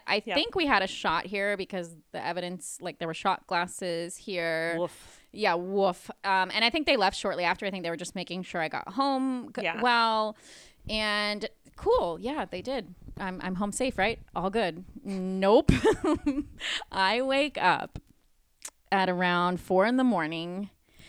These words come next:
Speaker 1: butt ass naked in my bed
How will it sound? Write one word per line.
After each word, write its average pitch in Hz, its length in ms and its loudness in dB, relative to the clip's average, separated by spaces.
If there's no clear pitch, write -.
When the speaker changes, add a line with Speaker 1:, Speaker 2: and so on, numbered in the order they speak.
Speaker 1:
butt 240 160 10
ass 285 240 8
naked 190 500 2
in 202 280 -2
my 202 180 4
bed 175 520 2